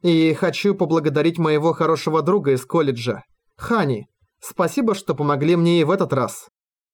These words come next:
Ну и, наконец, хочу поблагодарить всех читателей, купивших книгу,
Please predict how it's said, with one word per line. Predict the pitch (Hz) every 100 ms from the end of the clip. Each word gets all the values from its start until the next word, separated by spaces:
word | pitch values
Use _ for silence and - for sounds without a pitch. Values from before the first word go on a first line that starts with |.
| _ _
Ну | 151 214
и, | 285
наконец, | 214 - 143 170 226
хочу | - 139 - 175
поблагодарить | 170 147 143 139 139 160
всех | - 147 -
читателей, | - 123 196 196 156 139 135 - _ _
купивших | - 202 311 - -
книгу, | - 156 147 127 117